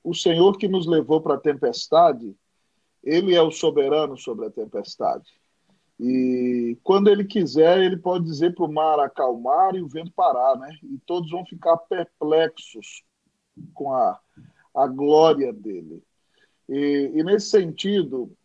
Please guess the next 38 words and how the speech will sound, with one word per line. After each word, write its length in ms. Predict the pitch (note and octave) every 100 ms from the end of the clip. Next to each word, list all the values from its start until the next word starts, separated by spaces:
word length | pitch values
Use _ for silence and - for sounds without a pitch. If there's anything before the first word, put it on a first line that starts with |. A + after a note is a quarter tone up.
| -
eh, 360 | D#3 D3 C#3 C3
eu 180 | D#3 - _ _ _ _ _
creio 220 | F#3 G3
que 80 | G3
a 60 | F3+
sua 180 | - G3
atuação, 580 | F#3+ D#3 D3 F#3 G3+
meu 200 | F#3 D#3
amigo 360 | C3+ C3 B2+ A#2
pastor 360 | C3+ B2 B2+ B2
Pedro, 300 | C#3 C#3 E3
é 40 |
muito 280 | E3+ F#3 G3+
boa, 440 | E3+ F#3 F3+ C#3
porque 300 | - C#3+ -
o 60 | G#3
que 120 | -
nós 260 | A3+ B3 -
podemos 440 | G3+ E3 E3 D#3
fazer? 500 | - B2+ G#2 G#2 F2 _ _ _ _ _ _ -
Em 80 |
primeiro 280 | E3 G3+ A3
lugar, 240 | G#3 F#3+ G#3
nós 180 | G#3+
podemos 400 | - F#3 G3 G3
pregar 560 | - G3+ F#3+ C#3+ F3 B3+
a 80 | G3+
palavra 480 | D#3+ C3+ B2+ A#2+ A2+
de 80 | F#2+
Deus 480 | B2+ D3 A3 - _ _ _ -
e 60 |
nós 220 | G#3 A#3 G#3+
devemos 440 | G#3 G#3 A3+ D#3
motivar 960 | E3 F3 G#3 A#3+ - G3+ C3+ C#3+ G3 F3+
o 60 |
povo 300 | D3 D3 A#2+ A#2+
de 100 | A#2
Deus. 520 | A2 E2+ - -